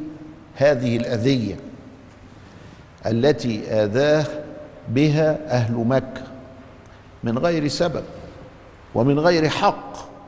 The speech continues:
وكان سعد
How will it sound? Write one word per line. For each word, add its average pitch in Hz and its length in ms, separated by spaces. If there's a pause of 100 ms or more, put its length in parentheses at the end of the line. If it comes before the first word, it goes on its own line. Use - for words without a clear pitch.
(2250)
وكان 147 420
سعد 143 360